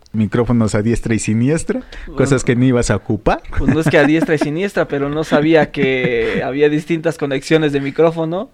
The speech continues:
Speaker 2: y compré micrófonos de conexión U S B cuando el mixer que tenemos, pues, no tiene conexión U S B.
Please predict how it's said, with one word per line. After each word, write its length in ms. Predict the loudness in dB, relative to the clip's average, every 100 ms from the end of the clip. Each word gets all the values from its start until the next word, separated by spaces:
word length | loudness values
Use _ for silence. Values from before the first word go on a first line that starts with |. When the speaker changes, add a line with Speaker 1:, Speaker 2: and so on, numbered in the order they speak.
| -20 -20 -20 _
Speaker 2:
y 160 | -6 -4
compré 360 | -4 -4 -4
micrófonos 1000 | -4 -2 -2 -2 -2 -4 0 0 0 -2
de 120 | -4 -4
conexión 540 | -4 -4 -4 -4 -2
U 140 | 0 0
S 180 | 0
B 240 | -4 -2 -4
cuando 720 | -4 -4 -2 -2 -2 -2 -4 -12 -20 _ _
el 580 | -6 -4 -2 -4 -4 -4
mixer 520 | -4 -6 -6 -4 -4
que 100 | -6
tenemos, 560 | -6 -4 -4 -4 -6 -10
pues, 200 | -10 -6
no 140 | -6
tiene 300 | -2 -4 -4
conexión 520 | -8 -10 -10 -10 -8 -6
U 120 | -6
S 180 | -4 -2
B. 220 | 0 -2